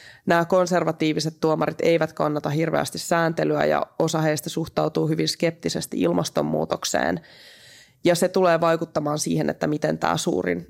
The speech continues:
suuri maailmanmahti, jolla on hurjat päästöt, niin rajoittaa tai kehittää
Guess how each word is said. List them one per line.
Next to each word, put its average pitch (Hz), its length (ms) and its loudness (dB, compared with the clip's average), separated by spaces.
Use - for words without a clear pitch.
suuri 170 320 2
maailmanmahti, 156 920 -2
jolla 156 220 2
on 156 100 0
hurjat 160 400 -2
päästöt, - 640 -2
niin - 360 -2
rajoittaa - 960 0
tai 151 280 0
kehittää 98 640 0